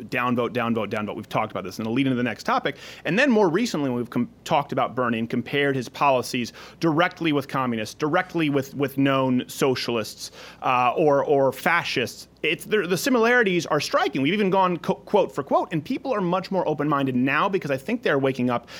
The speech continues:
and that's something I wanted to bring up. Now, this next clip will seem unflattering because Cenk, as Cenk is, is being a jerk. But I wanted to bring us up to contrast what happened with Ben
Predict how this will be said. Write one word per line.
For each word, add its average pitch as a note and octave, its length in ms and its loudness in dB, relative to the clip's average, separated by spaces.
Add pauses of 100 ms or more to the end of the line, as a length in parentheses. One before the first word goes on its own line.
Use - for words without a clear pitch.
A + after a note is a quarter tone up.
(140)
and E3+ 140 2
that's D#4 160 0
something A3+ 260 2
I F3 40 2
wanted E3 180 4
to D3 80 0
bring C#3+ 160 2
up. B2+ 100 2
Now, D3 160 0 (220)
this - 140 -4
next C#4+ 180 0
clip C4 160 2
will E3+ 100 0
seem A#3+ 260 2
unflattering C#3 440 2
because C3 220 -2 (260)
Cenk, C#3+ 300 0
as A#2+ 280 -2 (240)
Cenk C3+ 280 -2
is, B2 240 2
is A2+ 100 -4
being D#3+ 260 2
a C3+ 40 2
jerk. B2+ 340 0 (200)
But E3 100 4
I D#3 60 4
wanted G3+ 480 2
to F3 60 -2
bring D#3+ 160 2
us D#3 140 -2
up D3+ 80 -2
to C3+ 80 -6
contrast F3 680 0
what C3 80 0
happened D3 360 0
with A#2 240 -4
Ben F#3 380 2